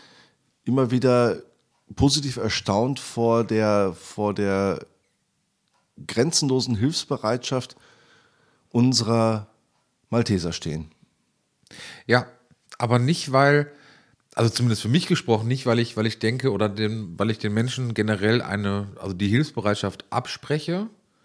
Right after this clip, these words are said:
Speaker 2: ähm, sondern eher in die Richtung, ähm, also für mich hat das, hat das was mit,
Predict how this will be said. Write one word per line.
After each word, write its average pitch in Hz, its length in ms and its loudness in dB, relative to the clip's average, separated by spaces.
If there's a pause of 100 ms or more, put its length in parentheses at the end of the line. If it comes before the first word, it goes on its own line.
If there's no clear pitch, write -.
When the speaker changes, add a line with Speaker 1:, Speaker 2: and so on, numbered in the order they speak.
(800)
Speaker 2:
ähm, 110 520 -2 (1700)
sondern 113 500 -2 (180)
eher 131 400 4
in 127 160 -4
die 123 80 0
Richtung, 120 500 -2
ähm, 107 440 -2 (640)
also 117 180 -2
für 131 100 2
mich 156 140 2
hat 160 80 4
das, 147 160 0
hat 131 240 -2
das 131 160 -2
was 123 180 -2
mit, 127 300 -2